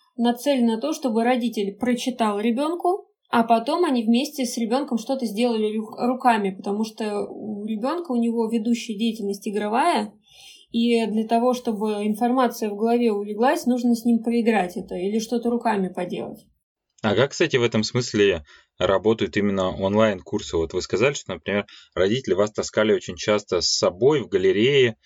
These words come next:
Speaker 2: вживую и так далее, но вот интересно просто онлайн-восприятие именно искусства, то есть это не просто ведь лекция, наверное, это нечто большее. Как это людьми воспринимается и как это вообще,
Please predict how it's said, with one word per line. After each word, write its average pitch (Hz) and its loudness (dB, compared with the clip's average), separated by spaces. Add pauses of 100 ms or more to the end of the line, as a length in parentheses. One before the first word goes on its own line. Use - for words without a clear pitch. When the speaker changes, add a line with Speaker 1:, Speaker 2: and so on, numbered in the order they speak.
(200)
Speaker 2:
вживую 92 0
и - -6
так 104 0
далее, 87 2
но 90 0 (640)
вот 107 0
интересно 120 2
просто 101 -2
онлайн-восприятие 101 0
именно 90 -6
искусства, - -4
то 87 -2
есть - -6
это - -4
не 92 -6
просто 131 -2
ведь - -8 (380)
лекция, 104 0
наверное, 82 -2
это 87 -8
нечто 87 -6
большее. 110 -2
Как 127 -2
это 92 0 (440)
людьми 101 2
воспринимается 101 0
и 80 -2
как 113 -2
это 92 -2
вообще, 85 0